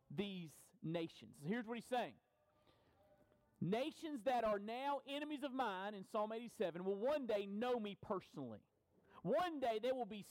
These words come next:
citizens of Zion. That's what he's saying there. These enemies will be reconciled and know me personally.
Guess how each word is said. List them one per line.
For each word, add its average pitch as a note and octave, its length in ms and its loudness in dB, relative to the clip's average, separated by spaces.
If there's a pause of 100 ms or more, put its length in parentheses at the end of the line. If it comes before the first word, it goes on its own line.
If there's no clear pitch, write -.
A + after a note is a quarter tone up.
(120)
citizens G#3+ 720 -2
of A3+ 220 2
Zion. C4+ 440 2
That's E3+ 140 -12
what D#4 80 -2
he's - 160 -4
saying F4+ 320 2
there. D#3 240 -2 (360)
These C4+ 160 0 (120)
enemies A3+ 340 -2
will B3+ 120 -2
be A#3+ 140 -2
reconciled A#3 640 0 (100)
and A3 240 -4 (340)
know B3+ 280 4
me F#3 320 -4 (280)
personally. F#3+ 680 -2